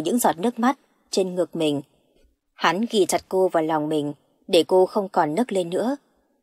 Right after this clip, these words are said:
cho tới khi cô mệt nhoài, ngủ thiếp đi trong vòng tay hắn. "Anh xin lỗi, xin lỗi vì đã để em chịu đựng tất cả những chuyện này." Cô tỉnh lại giữa đêm,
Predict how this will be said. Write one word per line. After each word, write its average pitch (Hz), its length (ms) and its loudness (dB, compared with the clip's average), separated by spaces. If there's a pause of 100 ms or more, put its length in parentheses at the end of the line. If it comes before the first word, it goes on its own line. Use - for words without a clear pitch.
cho 185 160 4
tới 180 160 0
khi 180 340 0
cô 185 140 2
mệt 185 240 -2
nhoài, 151 380 -4 (300)
ngủ 175 220 2
thiếp 254 240 -4
đi 180 260 0
trong 175 180 -4
vòng 151 220 -2
tay 165 160 -6
hắn. 175 340 -4 (1000)
"Anh 175 160 0
xin 175 260 -4
lỗi, 226 300 -4 (360)
xin 196 300 -2
lỗi 214 320 0
vì 170 120 0
đã 208 140 2
để 196 220 0
em 202 200 -2
chịu 175 200 -2
đựng 165 200 -4
tất - 140 -4 (100)
cả 160 200 -6
những 196 240 -4
chuyện 175 220 -4
này." 147 280 -6 (1700)
Cô 190 180 6
tỉnh 165 280 2
lại 160 160 4
giữa 208 200 0
đêm, 196 300 0